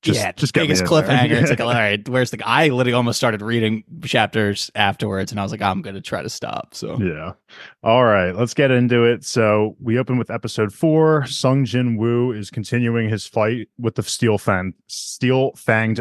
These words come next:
Speaker 1: Lycan from the last episode. And just really quickly, just revealing just how strong he's actually gotten from boosting his strength stat as we see him kind of tossing around the Lycan a little bit.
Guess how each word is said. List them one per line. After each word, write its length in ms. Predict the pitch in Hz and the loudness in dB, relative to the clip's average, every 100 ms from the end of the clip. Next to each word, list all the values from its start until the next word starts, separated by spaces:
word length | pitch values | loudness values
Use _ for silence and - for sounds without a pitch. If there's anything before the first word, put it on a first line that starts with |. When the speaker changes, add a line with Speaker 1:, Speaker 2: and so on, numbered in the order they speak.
| - | -6
Speaker 1:
Lycan 560 | 101 101 117 135 131 | -2 0 2 0 -2
from 120 | - | -2
the 60 | 98 | -2
last 320 | 107 123 123 | 0 0 0
episode. 540 | 127 - - 131 135 123 - - _ - | -4 -4 0 2 2 -2 -12 -20 _ -6
And 220 | 165 175 | 0 0
just 200 | 165 160 | 0 0
really 200 | 196 185 | 2 2
quickly, 400 | - 160 131 160 | 2 0 2 0
just 220 | 139 127 | 0 -2
revealing 480 | 131 127 131 123 123 | 0 2 2 2 0
just 220 | 120 120 | -2 -2
how 120 | 127 117 | 0 -2
strong 360 | - 120 117 | 0 0 0
he's 200 | 110 101 | -2 -2
actually 300 | 107 107 101 | -4 -4 -6
gotten 400 | 92 104 107 113 | -2 0 0 -2
from 220 | 107 110 | 0 0
boosting 500 | 98 110 - 113 107 | 2 2 2 -2 -2
his 260 | 98 113 101 | -4 -4 -4
strength 380 | - 123 113 - | -2 0 0 -2
stat 460 | - 120 117 117 - - | -4 0 0 0 -4 -8
as 140 | 110 | -6
we 80 | 110 | -4
see 160 | - 117 | -2 0
him 120 | 107 | 0
kind 160 | 104 104 | 0 -2
of 80 | |
tossing 420 | - 113 107 113 107 | -2 0 0 0 -2
around 380 | 101 101 104 | 0 0 2
the 80 | 107 | 2
Lycan 340 | 107 104 110 113 | 0 0 0 0
a 60 | |
little 180 | 107 107 | 0 0
bit. 340 | 98 113 110 | 2 0 0